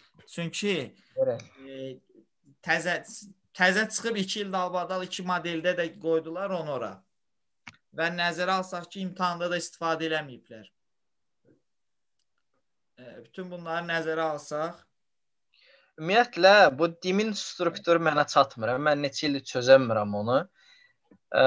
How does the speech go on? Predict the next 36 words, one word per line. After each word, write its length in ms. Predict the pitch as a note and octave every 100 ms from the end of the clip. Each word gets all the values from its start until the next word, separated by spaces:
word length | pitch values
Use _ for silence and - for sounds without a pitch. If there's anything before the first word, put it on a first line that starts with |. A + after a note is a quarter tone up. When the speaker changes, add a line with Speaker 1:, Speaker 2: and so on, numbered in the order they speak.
| C3+ C3 C3
Speaker 2:
iki 220 | - -
min 140 | G3 F3
on 100 | D#3+
altıncı 460 | D3+ E3+ D#3+ E3+
ildə 160 | E3 E3
ilk 100 | -
dəfə 160 | D3 D3
modelə 440 | C#3+ C3+ C3+ C#3+
diaqram 480 | C#3 C#3+ C3 C3+ C3+
sual 300 | B2 A#2+ A2+
salmışdılar. 640 | - A2 A2+ A2+ - D3 C#3+
Dairə 360 | C3 B2+ A#2+ A#2+
və 100 | B2+
pay 320 | - B2+ B2
diaqramı. 520 | A#2 A2+ G#2+ G#2+ A2 G#2+ C3
Onu 100 | C#3+
qəbula 400 | C#3 B2+ B2 B2
saldılar. 640 | - A#2 A2+ A2+ A2 G#2+ G#2+ - _ _ _ _ _ _ _ C#3
Həm 120 | C#3+
elə 240 | E3+ E3+
olur 320 | G3 F3+ F3 E3+
ki, 220 | - F#3+
əfsanə 520 | D#3+ D#3 - D#3+ D#3 D#3+
suallar 400 | D3+ C#3+ C#3 C3+
olur. 320 | A#2+ C3+ E3 - _ _ _ _ C#3+
Adam 280 | C#3 D3 C#3+
gözləyir 460 | C#3 B2+ C#3 C#3
ki, 100 | C3+ C#3+
bundan 240 | C3+ C3+
yenə 280 | C3 C3+ B2+ A2+
salsın, 300 | B2 A#2 B2+
salınmır. 440 | - A#2+ A#2+ A2+
Neçə 240 | C#3+ D3+ G3+
ildir 160 | F3 D#3
gözləyirdim 520 | D3+ C#3 D3 D3
o 20 | C#3+